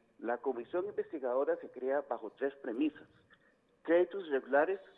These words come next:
de la banca pública, en la posible existencia de tráfico de influencia y las revelaciones que ha hecho la prensa sobre estos créditos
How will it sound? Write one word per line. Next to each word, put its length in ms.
de 80
la 100
banca 260
pública, 460
en 200
la 180
posible 320
existencia 680
de 120
tráfico 440
de 80
influencia 480
y 140
las 160
revelaciones 640
que 60
ha 40
hecho 200
la 120
prensa 400
sobre 220
estos 260
créditos 380